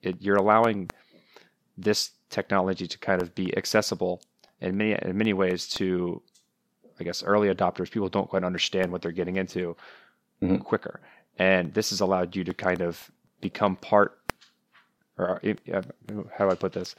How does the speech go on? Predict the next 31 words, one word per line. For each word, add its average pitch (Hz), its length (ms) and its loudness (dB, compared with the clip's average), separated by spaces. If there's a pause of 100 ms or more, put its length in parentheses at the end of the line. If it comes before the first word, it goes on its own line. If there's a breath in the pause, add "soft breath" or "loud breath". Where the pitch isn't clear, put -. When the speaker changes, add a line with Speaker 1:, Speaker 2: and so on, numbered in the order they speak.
(320 loud breath)
Speaker 1:
It's - 80 -14
Speaker 2:
It's - 100 -8
Speaker 1:
allowed 107 340 6
Speaker 2:
part 175 120 8
Speaker 1:
you - 20 4
Speaker 2:
of 139 60 6
a 113 60 8
Speaker 1:
to 92 40 -2
Speaker 2:
kind 104 140 0
of 95 80 -8
paradigm 113 380 8
shift, - 260 4
actually. 82 380 4
Speaker 1:
Yeah. 90 180 2 (120)
Speaker 2:
You 87 100 -4
know, 82 100 -8 (160)
it's, - 240 2
uh, 98 180 8 (140)
much 135 180 8
like 117 200 6
Bitcoin 110 340 4
became 92 240 0
a 87 60 -2
paradigm 98 340 4
shift - 360 0 (420 loud breath)
for 92 420 6
currency, 98 680 0
like 85 160 0
a 120 60 -4
decentralized 92 680 2
currency. 101 560 -2